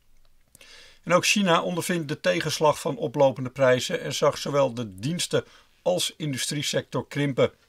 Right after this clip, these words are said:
Voor beide kwam het inkoopmanagersindexcijfer onder de vijftig door. In Japan liet de industrie nog wel een groei zien, maar niet al te groot.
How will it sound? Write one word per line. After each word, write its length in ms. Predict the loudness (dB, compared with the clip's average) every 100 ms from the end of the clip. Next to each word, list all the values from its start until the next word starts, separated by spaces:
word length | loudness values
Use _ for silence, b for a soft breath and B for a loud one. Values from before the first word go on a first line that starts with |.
| b b b b b
Voor 180 | -10 0
beide 300 | 2 2 0
kwam 280 | -2 0 0
het 100 | -2
inkoopmanagersindexcijfer 1500 | -8 -2 -2 -2 -6 -8 -10 -8 -2 -2 0 2 2 0 -6 -6
onder 280 | -4 -2
de 60 | -2
vijftig 460 | 4 6 6 0 -4
door. 300 | -2 -2 -4 _ _ _ _ b b b b
In 100 | -6
Japan 400 | -6 0 0 0
liet 220 | -4 -6
de 60 | -4
industrie 400 | -4 -4 -4 -4
nog 160 | -4 4
wel 240 | 6 6
een 60 | 2
groei 300 | -2 -2 -2
zien, 300 | -2 -4 -8 b b
maar 240 | -2 0 0
niet 240 | -4 -2
al 140 | -2 -2
te 100 | -2
groot. 420 | 4 4 4